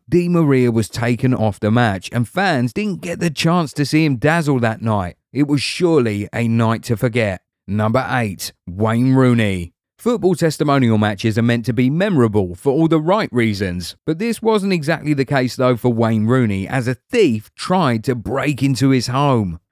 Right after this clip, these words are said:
Well, luck was on Rooney's side as his security team alerted the police. They quickly rushed to the scene and arrested the intruder. Way to go, Wayne Rooney. So that brings us to the end of our list of footballers who were robbed while they were playing. So now you've heard all this, what do you make of it?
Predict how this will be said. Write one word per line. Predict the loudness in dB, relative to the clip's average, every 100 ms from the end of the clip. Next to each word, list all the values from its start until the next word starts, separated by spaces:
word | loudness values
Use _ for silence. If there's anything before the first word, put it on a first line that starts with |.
| 0
Well, | 2 4
luck | 4 2 -2 -2
was | 0 2
on | 2
Rooney's | 2 4 2 0
side | -2 0 0
as | 0 0
his | 0 0
security | -4 -4 0 0 0
team | 0 0
alerted | 2 2 0 -2
the | -2
police. | 0 0 0 -4 -14 _ -4
They | -4
quickly | -4 0 0 2 0 0
rushed | 2 0 0 -2
to | -4
the | -2
scene | 0 0 2
and | 2
arrested | 2 0 -2 -4 -4
the | 0 2
intruder. | 0 2 2 2 0 -2 -6
Way | -12 -4 -2 -2
to | 0 0
go, | 0 0 2
Wayne | 2 0 2 2
Rooney. | 4 4 2 -2 -6 _ -6
So | 0 2
that | 2 0 0
brings | 0 2
us | 0 -2
to | 2 2
the | 4 4
end | 4
of | 2
our | 2
list | 0 -2 -4
of |
footballers | 0 0 2 2 2
who | 2 2
were | 2
robbed | 2 4 4 4 0 -2
while | -2 0 0
they | -2
were | 0 0
playing. | 2 2 0 -4 -10 _ -6
So | -2 0
now | 0 -2
you've | 0
heard | 2 2
all | 2
this, | 2 0 -2
what | 0 0
do |
you | 2 2
make | 2 0
of | 0
it? | -2 -4